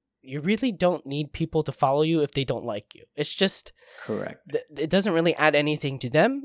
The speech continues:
Speaker 1: and it doesn't really add anything to your energy. So it might as well just kinda start leaking things that might people, might make people say, like, "God, I know this person isn't for me." That way you can kind of filter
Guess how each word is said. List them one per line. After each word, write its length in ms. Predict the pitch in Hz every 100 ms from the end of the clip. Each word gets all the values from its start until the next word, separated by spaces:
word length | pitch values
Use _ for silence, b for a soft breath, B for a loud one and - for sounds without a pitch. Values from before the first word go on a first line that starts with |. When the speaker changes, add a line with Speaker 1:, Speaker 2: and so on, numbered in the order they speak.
| -
Speaker 1:
and 100 | 196
it 80 | -
doesn't 260 | 165 165
really 220 | 147 160 -
add 200 | 139 143
anything 360 | 143 139 135
to 160 | 123 135
your 180 | 147 -
energy. 480 | 170 190 175 190 185
So 300 | - 151 131
it 260 | 143 139 143
might 200 | 156 233
as 180 | 220
well 160 | 160 170
just 220 | 151 143
kinda 200 | - 156
start 280 | 139 170 -
leaking 440 | 123 160 160 170 147
things 280 | 147 147
that 160 | 143 117
might 240 | 131 143
people, 480 | - 151 156 143 131 B B B B _
might 240 | 143 147 -
make 180 | 147 -
people 320 | 151 151 143
say, 180 | 147 135
like, 140 | 135
"God, 320 | 139 143 131
I 140 | 139 127
know 160 | 131
this 240 | 113 160 -
person 340 | 156 143 143
isn't 240 | 143 143 131
for 160 | 127
me." 200 | 123 151
That 220 | 104 131
way 120 | 147 151
you 120 | 147
can 180 | - 135
kind 180 | 143 127
of 80 |
filter 400 | - 156 151 -